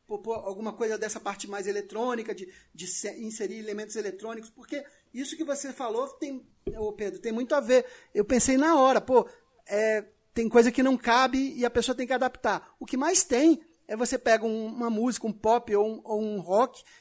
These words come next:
e o cara, isso no mundo inteiro, faz uma versão dance daquilo pra tocar numa festa, numa rave, e,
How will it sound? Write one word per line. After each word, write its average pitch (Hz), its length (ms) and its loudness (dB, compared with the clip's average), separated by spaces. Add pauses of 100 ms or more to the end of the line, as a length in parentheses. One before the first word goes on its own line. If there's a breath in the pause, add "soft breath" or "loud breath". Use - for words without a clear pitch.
(140 soft breath)
e 233 80 -6
o 247 60 -6
cara, 277 340 0 (120)
isso 269 200 0
no 302 80 6
mundo 349 180 4
inteiro, 247 320 2
faz 233 200 -2
uma 240 140 -4
versão 247 300 -2
dance 220 380 0
daquilo 226 460 -6 (320 soft breath)
pra - 140 -6
tocar - 240 -6
numa 247 160 -4
festa, 220 440 0
numa 208 220 -6
rave, 190 480 0 (320 loud breath)
e, 202 480 -10